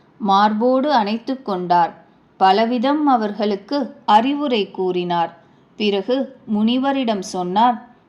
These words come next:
"ஐயா, இவ்விரு புத்திரர்களும் என் உயிர்கள். தாங்களே இனி இவர்களின் தந்தை, வேறு உறவல்ல.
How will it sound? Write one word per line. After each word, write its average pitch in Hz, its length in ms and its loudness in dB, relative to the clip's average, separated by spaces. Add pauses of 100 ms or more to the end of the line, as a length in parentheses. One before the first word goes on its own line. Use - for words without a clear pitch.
(140)
"ஐயா, 214 600 0 (240)
இவ்விரு 208 680 -2
புத்திரர்களும் 240 840 -2 (140)
என் 226 340 -2
உயிர்கள். 202 600 -2 (480)
தாங்களே 247 880 0
இனி 254 360 2
இவர்களின் 220 640 -2
தந்தை, 180 520 -2 (420)
வேறு 220 680 0
உறவல்ல. 196 520 0